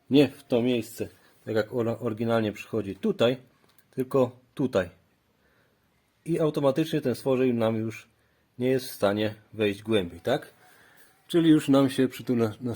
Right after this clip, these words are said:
następnych etapach się nie schowa, tak? No i teraz niestety pozostało wziąć lewarek i teraz całą tą zwrotnicę z amortyzatorem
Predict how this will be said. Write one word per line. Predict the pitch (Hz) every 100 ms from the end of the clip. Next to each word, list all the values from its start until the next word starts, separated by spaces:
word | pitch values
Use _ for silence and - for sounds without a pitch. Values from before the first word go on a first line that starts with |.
| -
następnych | 117 - 127 117 113 - - _ _ _ _ _ _ _ _ _
etapach | 120 113 139 135 135 -
się | - 107
nie | 107 107
schowa, | - 101 85 -
tak? | - 147 - - _ _ _
No | 208
i | 196
teraz | 185 175 156
niestety | 151 - 139 135
pozostało | 127 117 - 123 113 - - - _
wziąć | 117 107 -
lewarek | 123 123 131 131 131 - _ - - _
i | -
teraz | 135 123 -
całą | - 120 113
tą | 101 104 95 - _ _ _ _ _ _ _ _ _ _ _
zwrotnicę | 110 113 120 120 131 123 120
z | 110
amortyzatorem | 120 107 - 107 - 113 113